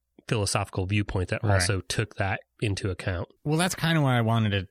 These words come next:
Speaker 2: talk about the intuition, deduction flavor of rationalism, because it's, it seems m-, kind of more modern than the flavors of rationalism that you're talking about, which are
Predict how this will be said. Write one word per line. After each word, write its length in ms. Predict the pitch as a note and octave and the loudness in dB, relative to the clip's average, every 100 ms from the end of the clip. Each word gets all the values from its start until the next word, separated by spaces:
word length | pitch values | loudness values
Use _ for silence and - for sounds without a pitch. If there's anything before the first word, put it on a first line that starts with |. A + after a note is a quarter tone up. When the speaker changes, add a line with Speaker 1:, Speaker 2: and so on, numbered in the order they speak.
| - | -4
Speaker 2:
talk 260 | A2 G2+ | 0 2
about 300 | G#2 F#2+ F#2 - | 2 2 0 -2
the 220 | G#2 G2 | -2 0
intuition, 800 | F#2+ G#2 F#2 G2+ F#2+ F2+ F#2+ F2+ | 0 0 0 0 -2 -2 -2 -2
deduction 840 | F2+ F2 F2 E2+ - F#2+ F2+ F2 | -4 -4 -4 -2 -2 0 0 -2
flavor 520 | - - F#2 F2 F2+ F2 | -6 -2 -2 -2 -2 -4
of 120 | F2+ | -4
rationalism, 800 | F2 E2+ - F#2+ F2 E2+ F2 F2+ | -4 -4 -4 -4 -4 -4 -6 -6
because 300 | F#2 G2 F2+ | -4 -4 -4
it's, 220 | F2 - | -4 -6
it 180 | A2 G#2 | -6 -4
seems 380 | - G2 F2+ | -2 0 -2
m-, 160 | F#2 F#2 - | -2 -4 -6
kind 240 | - F#2+ | -6 -4
of 100 | E2+ | -4
more 240 | G2 F#2 F2 | -2 -2 -4
modern 600 | F2 F2 F2 F2 F2 F2+ | -4 -4 -4 -4 -6 -4
than 380 | F2+ F2 F2 - _ - | -4 -4 -6 -10 _ -6
the 100 | G2 | -6
flavors 460 | - G2 F2 F2+ F2+ | -2 -4 -2 -4 -6
of 120 | F2 | -6
rationalism 600 | F2 E2+ - G2 F2+ F2 | -8 -6 -4 -2 -2 -4
that 100 | F2 | -4
you're 160 | F2+ | -6
talking 340 | E2+ - - F2+ | -6 -8 -8 -8
about, 340 | F2 F2 F2 | -6 -6 -6
which 220 | F#2 - | -10 -8
are 360 | F2+ E2+ E2+ F2+ | -6 -4 -4 -6